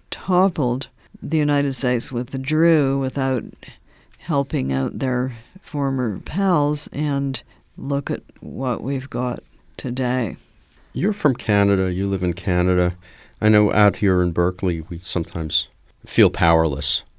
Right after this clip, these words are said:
Speaker 2: When you look to your neighbors to your south, when your friends and relatives look, what do they see?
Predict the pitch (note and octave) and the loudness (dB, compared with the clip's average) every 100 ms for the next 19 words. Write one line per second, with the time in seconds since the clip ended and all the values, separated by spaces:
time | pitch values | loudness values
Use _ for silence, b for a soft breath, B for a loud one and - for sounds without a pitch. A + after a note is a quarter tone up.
0 | _ _ C#3 B2 C#3 E3 D#3+ - C3 A2 | _ _ 0 2 4 4 2 2 2 4
1 | G#2 G#2+ F#2+ - G2+ F2+ F2 G2 F2+ F2 | 4 4 2 2 2 0 2 4 4 2
2 | - F#2 F2+ F2 - A#2 A2+ A2+ G#2+ - | 0 2 2 0 2 6 6 6 4 0
3 | - _ F#2+ E2 E2+ G2+ F#2 F2 D#2 C#2 | -6 _ -6 -4 4 6 6 2 0 -4
4 | - D#2 D2 - F#2 A#2 F3 - D#2 F#2+ | -6 -2 -2 -2 -4 -2 -2 -2 0 0
5 | - - E2+ A#2+ - | 2 0 0 -2 -4